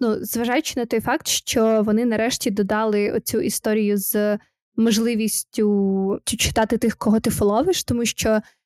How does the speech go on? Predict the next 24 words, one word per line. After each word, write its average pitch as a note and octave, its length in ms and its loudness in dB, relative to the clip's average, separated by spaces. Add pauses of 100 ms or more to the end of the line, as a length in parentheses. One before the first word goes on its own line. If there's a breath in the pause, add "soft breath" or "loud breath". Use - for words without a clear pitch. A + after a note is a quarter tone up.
(100)
ключовий, A#3+ 880 2
ключова B3 320 0
критика, A#3 720 -4
яку A3 340 -2 (500)
отримали G#3+ 680 0 (120)
Threads A3 360 -2
на G#3+ 220 2
самому G#3+ 320 2
моменті G#3+ 320 0
запуску, A#3+ 600 0 (380 soft breath)
була A#3 200 4
в A3+ 60 0
тому, C4+ 260 4
що A3 480 2
стрічка B3 460 0
видавала G#3+ 480 4
виключно G#3+ 540 0
за G#3 100 2
якимось G#3+ 320 0
своїм A3 280 0
власним G#3+ 380 0
алгоритмічним, G#3 800 0 (380)
невідомо A3+ 460 2
яким G3+ 360 0